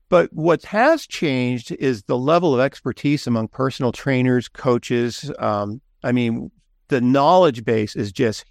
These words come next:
huge today. And then, so, so that's different. And then the distribution of services, of course. Now you can work out at a club, you can work out online, you can work out, you know, through YouTube if you want to. And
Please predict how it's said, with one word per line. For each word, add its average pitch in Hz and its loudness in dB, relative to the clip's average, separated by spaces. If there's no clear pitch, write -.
huge 123 -2
today. 107 -6
And 123 0
then, 147 2
so, 135 4
so 135 -2
that's 175 2
different. 131 -4
And 160 -2
then 196 2
the 180 2
distribution 135 -2
of 120 -4
services, 175 0
of 117 -8
course. 110 -4
Now 127 2
you 135 -4
can 120 0
work 127 0
out 120 0
at 107 -2
a 107 -8
club, 139 2
you 127 -4
can 117 -4
work 117 -4
out 123 -2
online, 120 0
you 180 -2
can 117 -2
work 123 0
out, 123 -2
you 113 -4
know, 110 -4
through 120 0
YouTube 113 0
if - -8
you 107 -4
want 151 2
to. 104 -6
And 135 2